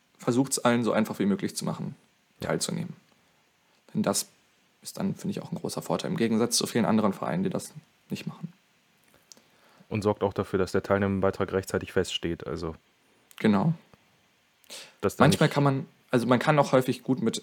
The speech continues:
Speaker 1: Zuschüssen planen.
Speaker 2: Ja.
Speaker 1: Genau, ansonsten
Speaker 2: Ähm, man sollte schon aufpassen, dass auf der Anmeldung, zu der kommen wir gleich,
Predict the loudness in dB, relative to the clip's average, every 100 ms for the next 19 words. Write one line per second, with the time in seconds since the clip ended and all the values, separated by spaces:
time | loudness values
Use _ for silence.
0 | -10 -8 -6 -4 -4 -6 0 4 4 2
1 | -2 _ _ -6 -6 _ _ _ _ _
2 | _ _ -12 -6 -4 -4 -4 -2 -2 0
3 | 0 -2 -6 -8 -10 -4 2 4 2 2
4 | 0 2 2 2 2 2 2 4 4 4
5 | 4 4 2 2 2 2 2 4 2 2